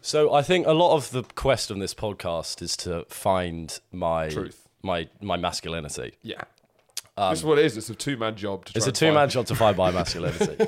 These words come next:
Speaker 1: But, like, so clearly you, you represent a very, wh-, which seems to be increasingly popular kind of sense of masculinity of, like, looking on Google Maps
Speaker 2: <laughs>
Speaker 1: and thinking about the Roman Empire.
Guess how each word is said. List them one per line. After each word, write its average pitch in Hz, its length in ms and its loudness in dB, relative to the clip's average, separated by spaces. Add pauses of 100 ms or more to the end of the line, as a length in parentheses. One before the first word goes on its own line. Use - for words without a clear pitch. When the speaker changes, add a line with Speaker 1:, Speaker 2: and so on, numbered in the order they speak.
(160)
Speaker 1:
But, 120 140 0
like, 127 400 2
so 131 300 4
clearly 165 600 4 (240)
you, 123 220 0
you 156 320 0
represent 123 480 2
a 98 80 -4
very, 90 600 0 (920)
wh-, 135 200 -4
which 139 160 -2
seems 185 240 6
to 160 60 0
be 143 100 2
increasingly 117 460 -2
popular 78 600 -2 (160)
kind 90 300 0
of 85 120 -4 (100)
sense 87 300 -2
of 80 80 -10
masculinity 80 600 -6
of, 78 80 -8
like, 82 140 -2
looking 87 300 -6
on 82 100 -6
Google 76 280 -8
Maps - 520 -8 (220)
Speaker 2:
<laughs> - 120 -14
Speaker 1:
and 87 180 -6
thinking 90 340 -4
about 85 220 0
the 82 60 -10
Roman 78 280 -4
Empire. 50 460 -8